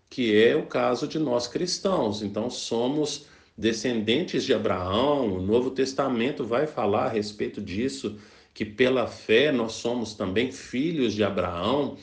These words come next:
e isso é uma verdade, mas nós não podemos desconsiderar as nações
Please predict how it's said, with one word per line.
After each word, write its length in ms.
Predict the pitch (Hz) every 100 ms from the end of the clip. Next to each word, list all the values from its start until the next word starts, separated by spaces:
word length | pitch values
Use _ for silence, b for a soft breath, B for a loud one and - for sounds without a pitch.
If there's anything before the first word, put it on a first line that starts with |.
| B B B B
e 380 | 104 104 113 185
isso 460 | 190 - 95 - B B -
é 220 | 107 117
uma 280 | 135 139 120
verdade, 920 | 107 101 101 92 107 170 - 101 92 B B B -
mas 360 | 95 127 123
nós 260 | 123 156 147
não 160 | 160
podemos 560 | 196 175 123 156 175 -
desconsiderar 1200 | 135 202 208 - 156 156 - 127 98 101 143 190
as 220 | 135 117
nações 1120 | 123 123 113 - - - 127 190 226 - -